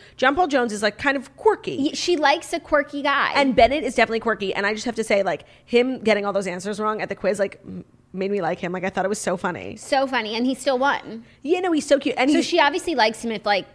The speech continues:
Speaker 2: she was fine with him winning, like,
Speaker 1: Yeah, even
Speaker 2: and
Speaker 1: though he didn't participate in two out of the three.
Speaker 2: Yeah, but I mean, beignets trump all.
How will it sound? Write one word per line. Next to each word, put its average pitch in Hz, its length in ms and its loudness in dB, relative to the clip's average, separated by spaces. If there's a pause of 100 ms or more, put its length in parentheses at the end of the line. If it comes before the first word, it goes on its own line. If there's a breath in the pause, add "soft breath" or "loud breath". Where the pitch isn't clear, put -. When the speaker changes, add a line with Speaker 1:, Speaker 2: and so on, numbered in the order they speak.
(140)
Speaker 2:
she - 180 -10
was 202 120 -4
fine 208 200 0
with 196 120 -6
him 202 180 -8
winning, 180 320 -6
like, 175 200 -6
Speaker 1:
Yeah, 175 300 2 (100)
even 247 140 0
Speaker 2:
and 254 80 2
Speaker 1:
though 247 60 6
he 262 60 4
didn't 240 140 0
participate 220 480 -2
in 196 100 -8
two 202 240 0
out 180 60 2
of 180 80 -2
the 165 80 -12
three. 160 460 -4
Speaker 2:
Yeah, 254 100 2
but 208 140 0
I 214 80 -2
mean, 214 240 -6
beignets 196 580 -6
trump 185 280 -8
all. 196 340 -4